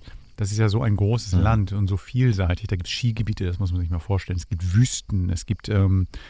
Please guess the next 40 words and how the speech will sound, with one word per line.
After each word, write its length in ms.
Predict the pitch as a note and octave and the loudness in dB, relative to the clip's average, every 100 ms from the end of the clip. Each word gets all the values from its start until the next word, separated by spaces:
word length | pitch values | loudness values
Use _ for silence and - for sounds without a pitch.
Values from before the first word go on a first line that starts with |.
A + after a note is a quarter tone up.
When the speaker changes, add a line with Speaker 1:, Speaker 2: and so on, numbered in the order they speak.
| - - - - | -20 -20 -16 -6
Speaker 1:
also 160 | G#2 G2 | -2 0
so 180 | G#2 | 0
ganz 240 | G2 G2+ - | 2 0 2
unterschiedliche 720 | C3 D#3 E3 - A#2+ - G#2 | 4 6 4 0 -4 -4 -2
Sachen 360 | F#2 G#2+ B2+ G#2 | 0 0 0 0
und 200 | G2 - - - | -2 -4 -12 -4
die 300 | A#2 A#2+ C#3 | -2 -2 -6
bieten 240 | - B2 A#2+ | -6 -2 0
natürlich 460 | G#2+ A#2+ G#2+ - | 0 0 -2 -2
auch 140 | A2 F#2 | -4 -2
so 240 | G2 F#2 F2+ - - - - - - - - | 0 0 -2 -10 -20 -20 -20 -20 -20 -18 -6
Plätze 340 | - G2 - G2 | 0 0 0 0
an 100 | F#2+ | 2
oder 200 | F2 E2+ | 4 2
so, 140 | E2+ | 0
so, 200 | F2 E2+ - - | 0 -4 -6 -16
wo 280 | - G2+ G2 | -10 -2 2
man 160 | G2 F#2+ | 2 0
si-, 140 | A2+ | -4
sich 180 | G#2+ G2+ | -6 -6
gut 140 | - A2 | -2 2
hinstellen 560 | B2+ - - C#2+ D2+ | 2 2 -4 -2 -2
kann. 240 | - A2 - - | -2 -2 -4 -6
Speaker 2:
Mhm. 60 | G#2 E2 E2+ - | -4 -4 -6 -8
Speaker 1:
Ähm, 260 | G2+ F#2+ F#2 | -2 0 2
gerade 140 | A2 | 4
im 100 | A#2 | 6
Norden 400 | G#2 G#2 C3+ C#3 - - - - - | 6 6 4 2 -2 -16 -20 -14 -10
das, 160 | - - | -10 -2
das 200 | C3+ B2 | 0 0
ist, 120 | A2+ - | -2 -2
ähm, 320 | A#2 G#2+ A2+ | 2 4 2
die, 120 | A2+ A2 | 0 -2
die 360 | - - G#2 | -4 -4 -2
Region, 320 | G#2 G2+ G#2+ | 0 2 2
die 80 | G#2 | 2
ich 120 | - | -2
mir 100 | C#3 | -4
angucken 320 | C3 - - A#2+ | -2 -4 -2 0
möchte. 440 | A#2 - B2 | 0 0 -2